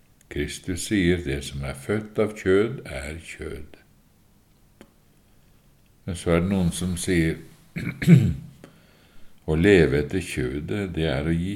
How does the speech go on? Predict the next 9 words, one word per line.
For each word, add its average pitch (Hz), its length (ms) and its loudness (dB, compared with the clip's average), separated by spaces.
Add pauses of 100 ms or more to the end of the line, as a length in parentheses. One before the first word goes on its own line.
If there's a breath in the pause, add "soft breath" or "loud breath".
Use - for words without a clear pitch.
kjødet 71 400 -4
frihet 73 640 -8
til 104 160 -8
å 87 80 -6
gjøre 82 400 0
som 87 240 -6
det 92 80 -6
selv 82 480 -4
vil." 113 240 -4